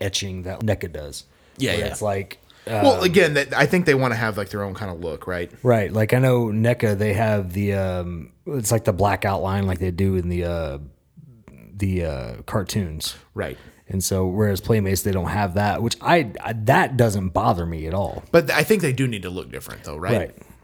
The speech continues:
Speaker 2: I mean, they need to have their own look. I think having the iconic characters is fun, so
Speaker 1: And make it widely available. Don't just make those and then forget about it.
Speaker 2: Right.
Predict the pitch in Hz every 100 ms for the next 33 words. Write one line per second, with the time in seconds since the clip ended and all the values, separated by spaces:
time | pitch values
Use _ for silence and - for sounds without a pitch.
0 | - 117 110 117 131 120 110 104 104 101
1 | 98 98 101 - - 117 107 123 120 -
2 | - - - - 135 131 123 113 - 117
3 | 104 120 107 107 110 98 - - 104 107
4 | 107 107 - - 127 110 104 - - -
5 | - 127 147 185 202 139 135 143 170 156
6 | 147 135 107 120 143 101 90 82 - 147
7 | 165 156 - 135 135 98 113 139 135 113
8 | 107 - 107 90 117 95 87 78 78 -
9 | 110